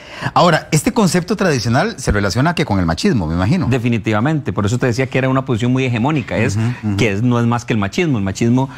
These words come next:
Speaker 2: es una, una connotación de superioridad del hombre sobre la mujer, ¿verdad? Eh, y, y no tiene por qué ser así,
Speaker 1: Ujú.
Speaker 2: no tiene por qué
Speaker 1: Y,
Speaker 2: ser
Speaker 1: y,
Speaker 2: así.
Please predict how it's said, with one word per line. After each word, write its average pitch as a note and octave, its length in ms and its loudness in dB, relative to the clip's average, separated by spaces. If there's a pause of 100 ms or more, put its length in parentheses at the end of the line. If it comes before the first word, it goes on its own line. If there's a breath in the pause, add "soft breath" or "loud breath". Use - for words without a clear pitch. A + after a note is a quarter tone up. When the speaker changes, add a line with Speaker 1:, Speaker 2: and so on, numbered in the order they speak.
(160 loud breath)
Speaker 2:
es G#2+ 240 0 (160 loud breath)
una, A#2 320 4
una A#2 240 2
connotación C3 540 0
de D3 80 2
superioridad G#2 560 0
del A#2 140 2
hombre B2+ 300 0 (160)
sobre A2+ 320 2
la B2+ 60 2
mujer, B2+ 380 2
¿verdad? F#2+ 320 0 (320 loud breath)
Eh, F#2 300 4
y, A2 260 4
y A2 100 4
no G#2 140 0
tiene A#2 240 0
por G2+ 180 -4
qué G#2 120 0
ser F#2+ 100 0 (100)
así, E2+ 320 -2
Speaker 1:
Ujú. G#2 280 2
Speaker 2:
no G2+ 100 2
tiene G#2+ 220 2
por F2 100 -4
qué C#3+ 80 4
Speaker 1:
Y, C3 40 0
Speaker 2:
ser F#2+ 120 -2
Speaker 1:
y, C3 160 2
Speaker 2:
así. A#2 120 -6